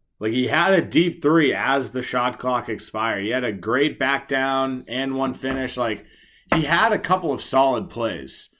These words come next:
And again, defensively, fantastic. But the turnovers are killers. And this is something this team has plagued with for a while.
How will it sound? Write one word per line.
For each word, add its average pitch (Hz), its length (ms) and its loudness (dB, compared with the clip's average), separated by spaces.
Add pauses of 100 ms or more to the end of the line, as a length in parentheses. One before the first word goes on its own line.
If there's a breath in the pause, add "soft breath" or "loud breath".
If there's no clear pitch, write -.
(200)
And 139 120 0
again, 135 400 2
defensively, 117 800 0
fantastic. 123 920 -4 (340)
But 139 160 -2
the 139 100 2
turnovers 107 960 -2 (200)
are 113 180 -2
killers. 90 840 -8 (580 loud breath)
And 123 160 0
this 175 160 2
is 202 140 0
something 196 360 2
this 127 220 -2
team 175 320 0
has 104 240 -8
plagued 185 540 0
with 85 260 -8
for 143 300 -2
a 127 100 0
while. 127 720 -4